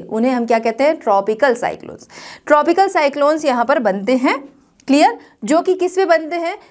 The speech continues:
जो कि वाटर बॉडी जैसे सी है, ओशन है, इसमें ये बनते हैं। क्लियर है? अब जैसे इसको हम देख लेते हैं, ये हमारी अर्थ हो गई, जो कि ये, ये क्या हो गया, ये आपका इक्वेटर है, ओके। इधर Tropic of Cancer,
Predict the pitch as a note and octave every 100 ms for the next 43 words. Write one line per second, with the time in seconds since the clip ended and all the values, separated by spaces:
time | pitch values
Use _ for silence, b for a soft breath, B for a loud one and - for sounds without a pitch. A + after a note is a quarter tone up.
0 | b A3 D#4 E4+ E4 F4 C4+ C4 D4+ A#3+
1 | A#3+ A3 A#3+ C#4+ C#4 - D4 C4+ D4 D#4+
2 | A3+ A#3+ D#4 C4+ D#4 - C#4 C4+ E4+ F#4+
3 | C4+ A3+ F3 E3+ F3+ F3+ F3+ B B D4
4 | E4+ G4 G4+ G4 B B C4 A#3+ D4+ F4
5 | F4 - B3+ - C4 C4 A#3+ B3 A#3 C#4+
6 | F#4+ F4+ C#4+ A3 C4+ D4+ G#3+ A#3 A#3 A#3
7 | A3 F4 A#4 B B - G#3 B3+ C#4 G#4
8 | - - A#3 A3+ A3+ A#3 A#3 C4 C4 C4
9 | F4 G#4+ C#4 A#3 A#3+ D#4+ A3 - G#3+ F#3+
10 | F3 E3+ E3+ - - _ B3 A#4+ C5 -
11 | _ _ _ _ B B B B B -
12 | C4 D#4 D4+ D4+ B3 A3+ B3 A#3+ A#3+ A3+
13 | A3 D#4+